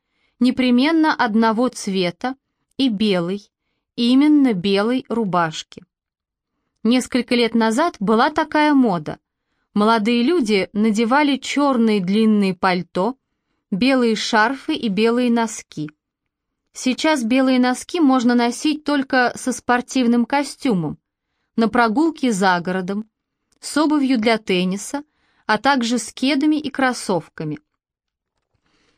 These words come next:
Носкам полагается уходить под брюки так, чтобы не виднелись голые ноги. Многие женщины говорят, что судят о мужчинах по их ботинкам.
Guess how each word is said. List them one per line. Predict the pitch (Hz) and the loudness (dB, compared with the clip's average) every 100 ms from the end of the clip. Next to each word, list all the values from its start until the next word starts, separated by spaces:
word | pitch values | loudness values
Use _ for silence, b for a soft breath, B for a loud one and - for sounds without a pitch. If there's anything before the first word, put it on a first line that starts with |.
| _ | _
Носкам | 226 233 - - 392 | -2 -2 0 0 0
полагается | 311 254 240 254 240 220 - 220 | 2 0 2 2 2 0 -2 0
уходить | 220 220 240 220 277 - | 0 0 0 2 0 -2
под | 233 208 | -2 0
брюки | 190 220 285 302 220 | 0 0 0 -2 -6
так, | - 185 269 - _ _ _ | 0 0 0 -4 _ _ _
чтобы | - - 294 277 285 - | -16 -4 0 2 0 2
не | 240 254 | 2 4
виднелись | 226 214 202 220 269 302 302 - _ | 2 0 2 2 2 0 -2 -10 _
голые | 185 208 208 220 220 | 0 2 2 2 2
ноги. | 208 180 160 151 - - _ _ _ _ _ _ _ _ | 2 0 -4 -8 -14 -18 _ _ _ _ _ _ _ _
Многие | 202 214 240 214 233 226 | 0 2 2 2 0 0
женщины | 269 339 285 - 190 180 b b b b - | 0 0 -2 -2 -4 -4 b b b b -2
говорят, | 208 226 233 320 - | 0 2 2 0 -2
что | - 269 | -4 -4
судят | - 302 262 240 - | -2 -2 0 -2 -2
о | 208 | 0
мужчинах | 208 202 - 302 311 302 - _ _ _ | 0 -2 -2 0 0 -2 -8 _ _ _
по | 240 | 0
их | 240 277 | 2 0
ботинкам. | 233 277 294 - 254 156 - 143 | 0 0 -2 -2 -2 -2 -8 -14